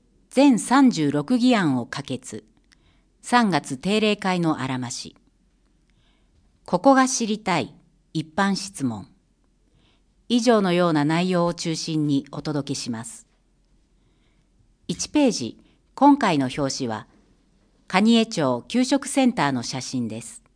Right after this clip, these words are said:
白衣にエプロン、白い帽子にマスク姿の調理員の皆さんが、大きな鍋から各クラス用の食感に移し替えている様子です。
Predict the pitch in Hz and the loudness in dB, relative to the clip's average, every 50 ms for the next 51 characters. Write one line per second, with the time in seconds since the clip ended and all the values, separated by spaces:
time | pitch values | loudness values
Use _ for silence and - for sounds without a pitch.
0 | _ _ _ _ _ _ _ _ _ _ _ _ _ _ _ _ _ _ _ _ | _ _ _ _ _ _ _ _ _ _ _ _ _ _ _ _ _ _ _ _
1 | _ _ _ _ _ _ _ - 247 277 277 - 262 240 202 165 151 143 147 170 | _ _ _ _ _ _ _ 2 2 2 4 2 2 2 4 4 4 4 4 2
2 | 180 180 180 160 139 123 120 117 113 120 - _ _ _ _ _ - - - - | 0 -2 -2 -2 -2 -2 -4 -6 -8 -10 -16 _ _ _ _ _ -16 -10 -4 0
3 | 208 262 285 269 202 180 180 170 165 - - 156 151 147 147 139 143 156 - - | 2 4 4 4 4 4 2 0 0 -2 -2 0 2 2 2 2 2 0 -2 -4
4 | - 269 254 262 269 233 208 - - 143 143 131 127 - - 220 247 254 262 269 | -4 -4 -4 -2 0 0 0 0 -2 -2 -2 -2 -4 -2 -2 0 2 2 4 4
5 | 254 208 160 139 131 135 131 139 156 165 - - 131 120 110 110 110 107 - _ | 4 2 2 0 -2 -2 -2 -2 -2 -2 -4 -4 -4 -4 -4 -6 -8 -10 -12 _
6 | _ _ _ _ _ _ _ _ _ _ _ _ _ - 202 247 262 254 254 190 | _ _ _ _ _ _ _ _ _ _ _ _ _ 2 4 4 4 4 2 0
7 | 170 151 147 147 170 180 175 143 - - 120 120 110 - - - - - - - | 0 0 2 0 0 0 -2 -4 -6 -6 -10 -10 -10 -10 -12 -14 -18 -20 -20 -20
8 | - - _ _ _ - - 220 226 - 180 156 170 - 180 208 220 214 - 208 | -20 -20 _ _ _ -4 -2 -2 0 0 -2 -4 -4 -2 -2 -2 -2 -2 -2 0
9 | 214 208 202 202 196 185 - - 190 190 - - 175 175 175 170 165 160 160 - | 0 2 2 2 0 0 -2 -2 -4 -4 -4 -4 -4 -2 -2 0 0 -2 -2 -4
10 | - - _ - 160 160 240 254 - - - - 269 262 247 - 160 147 135 127 | -6 -10 _ -12 -6 -4 -2 -2 -2 -2 -2 0 0 0 0 0 0 -2 0 -2
11 | 120 117 117 113 - - - 110 - 104 - - - - | -2 -4 -6 -8 -8 -10 -12 -12 -14 -16 -18 -20 -20 -20